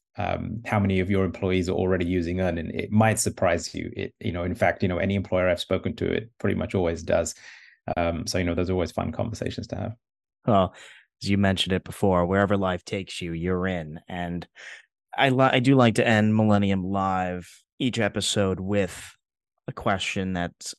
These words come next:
Speaker 2: all about looking ahead. I know we talked a little bit about how E W A, the landscape is evolving and w-, perhaps what the future holds, but maybe in, in, in your own opinion, Ritesh,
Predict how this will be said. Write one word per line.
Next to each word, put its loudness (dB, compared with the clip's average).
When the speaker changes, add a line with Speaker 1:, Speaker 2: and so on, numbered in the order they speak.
Speaker 2:
all -4
about 0
looking -2
ahead. 0
I 0
know 0
we -2
talked 0
a -2
little -6
bit -8
about 0
how 0
E -4
W 2
A, 2
the -6
landscape -6
is -2
evolving 4
and -2
w-, -4
perhaps 2
what -12
the -8
future -6
holds, -2
but 4
maybe 8
in, 6
in, 4
in 0
your 0
own -4
opinion, -8
Ritesh, -2